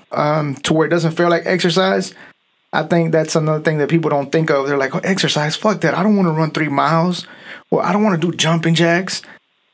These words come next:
I, I, as, as long as you're moving and, and just being active, like, like you said, I think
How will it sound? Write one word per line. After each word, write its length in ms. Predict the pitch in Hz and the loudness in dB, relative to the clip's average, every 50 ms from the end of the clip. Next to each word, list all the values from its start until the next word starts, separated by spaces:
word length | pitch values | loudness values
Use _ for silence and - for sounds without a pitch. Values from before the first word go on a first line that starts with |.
| _ _ _ _ _ _ _ _ _ | _ _ _ _ _ _ _ _ _
I, 60 | - | -4
I, 240 | - - - 143 143 | -2 -2 -2 -2 -2
as, 340 | - - 147 147 170 - - - | -2 -2 -2 -4 -4 -8 -6 -4
as 200 | 147 151 156 175 | -2 -2 0 2
long 220 | 175 175 180 175 | 2 2 2 2
as 120 | 165 143 | 0 0
you're 100 | 156 160 | 0 0
moving 540 | 151 156 160 175 180 160 151 151 147 147 139 | 2 2 2 2 2 2 0 -2 -2 -2 -2
and, 440 | 143 143 139 135 135 135 139 - - - _ _ _ _ _ _ _ _ _ | -2 -2 -4 -4 -4 -4 -6 -6 -8 -12 _ _ _ _ _ _ _ _ _
and 360 | 135 139 135 135 131 131 135 | -4 -2 -2 -2 -2 -4 -2
just 560 | 131 143 147 143 143 - - - - - - | 0 0 0 0 -2 -4 -6 -6 -6 -6 -4
being 220 | 151 151 156 156 - | 0 0 0 0 0
active, 560 | - - 156 165 165 - 139 135 135 127 135 | 0 -2 -2 -2 -2 -2 -2 -2 -2 0 0
like, 260 | 147 135 131 127 - | -2 -2 -2 -4 -4
like 160 | 160 147 123 | -4 -4 -4
you 120 | 127 139 - | -2 -4 -4
said, 500 | - - 147 147 143 143 139 135 135 135 | -2 0 0 0 0 0 -2 -4 -4 -4
I 120 | 170 151 | -6 -6
think 360 | 135 - 139 139 139 139 - | -4 -4 -4 -4 -4 -6 -10